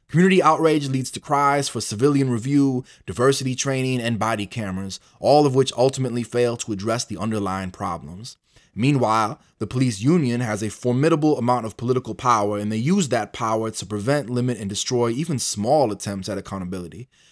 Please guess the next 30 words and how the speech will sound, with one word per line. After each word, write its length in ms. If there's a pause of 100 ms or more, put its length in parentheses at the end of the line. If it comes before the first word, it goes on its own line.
(120)
A 60
hundred 300
and 100
fifty 240
years 320
of 120
history 340
shows 360
us 140
that 220
police 340
reform 480
is 160
impossible. 720 (380)
It's 160
time 300
to 100
dream 380
bigger. 420 (400)
It's 120
time 360
to 80
dream 420
of 160
police 340
abolition. 760 (1400)
Imagine 420
for 200
a 40
moment 440